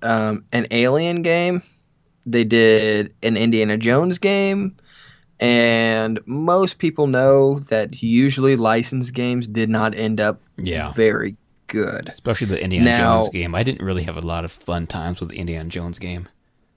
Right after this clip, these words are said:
Speaker 1: No, I didn't either, which is shocking 'cause I was obsessed with the Indiana
Speaker 2: Oh,
Speaker 1: Jones
Speaker 2: yeah.
Speaker 1: growing up.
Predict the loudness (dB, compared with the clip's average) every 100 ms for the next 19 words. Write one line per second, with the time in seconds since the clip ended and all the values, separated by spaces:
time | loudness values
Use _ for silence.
0 | _ _ _ _ 0 2 2 2 0 0
1 | -2 -4 -6 -6 -8 -10 -12 -4 -2 -2
2 | -6 -6 -2 -2 -4 -14 _ _ _ -10
3 | -8 -8 -2 0 0 -2 -6 -4 0 2
4 | 2 -2 -4 -4 -2 -4